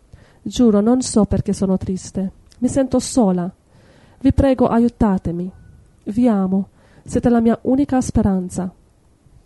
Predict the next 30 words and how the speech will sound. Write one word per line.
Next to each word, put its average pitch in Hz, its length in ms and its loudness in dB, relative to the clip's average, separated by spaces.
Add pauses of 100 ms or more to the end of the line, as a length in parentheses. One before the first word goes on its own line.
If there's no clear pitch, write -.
(340)
È 233 100 0
grazie 254 380 0
a 226 80 2
voi 226 340 4
che - 80 -2
un 196 160 2
pochino 226 400 0
sento 220 400 -2
Gesù 208 540 0 (260)
e 233 140 2
riesco 233 420 -2
ad 226 80 4
interpretare 214 720 2
la 196 100 2
Bibbia. 185 560 -2 (800)
Ho 226 60 2
imparato 220 420 2
da 202 240 0
voi 196 400 2
e 214 140 -2
cerco - 300 0
ogni 247 200 0
giorno 220 520 2
di 220 100 0
lodare 202 440 0
Gesù, 208 460 2 (300)
di 214 140 -2
glorificarlo 208 1000 0
e 208 120 -2
pregarlo. 196 760 0